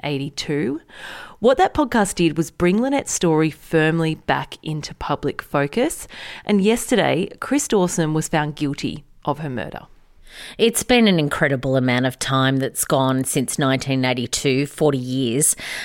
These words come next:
Speaker 2: uh, and an incredible amount of time to bring someone to court for, uh, her murder. Uh, yesterday, finding him guilty of that. Um, Justice Ian Harrison yesterday said that it was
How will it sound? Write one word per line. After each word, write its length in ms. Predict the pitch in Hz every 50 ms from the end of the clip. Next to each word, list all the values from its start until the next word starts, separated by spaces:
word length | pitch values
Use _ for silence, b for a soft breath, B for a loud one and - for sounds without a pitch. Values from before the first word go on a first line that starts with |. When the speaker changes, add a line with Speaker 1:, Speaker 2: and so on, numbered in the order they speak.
| B B
Speaker 2:
uh, 300 | 131 151 147 143 139 139 - 147
and 160 | 165 160 147
an 140 | 143 139 143
incredible 560 | 139 - - 170 170 151 143 - 135 131 131
amount 300 | 123 127 127 123 123 123
of 100 | 120 -
time 320 | - - 139 131 131 131
to 120 | 127 - 143
bring 300 | - 139 127 127 127 -
someone 400 | - - 131 127 127 123 123 127
to 120 | - - 135
court 400 | - - - 143 135 123 117 -
for, 500 | - - - - 143 131 131 131 123 - B B B B B B -
uh, 180 | 151 147 143 - -
her 340 | - 170 175 165 151 151 143 -
murder. 600 | 151 156 151 151 147 147 139 139 120 123 143 - B B B B B B
Uh, 220 | 139 143 135 143 - - -
yesterday, 680 | 190 175 165 - - - 170 139 151 139 135 131 127
finding 580 | - - 151 135 135 139 135 127 139 131 123 123
him 240 | 113 127 143 135 131
guilty 580 | 123 - 127 123 127 123 - 143 127 123 113 -
of 200 | 135 131 123 -
that. 360 | - 123 98 98 131 - - B B B B B B B
Um, 240 | 143 143 139 170 160
Justice 500 | - 185 165 - - - 160 135 - - -
Ian 240 | 151 143 135 131 131
Harrison 680 | - - 131 127 127 135 - - - 143 127 127 131 -
yesterday 640 | 156 156 143 123 - - - 147 131 135 131 123 110
said 340 | - - 143 131 123 -
that 160 | - 139 123 139
it 140 | 131 -
was 280 | - 151 139 127 -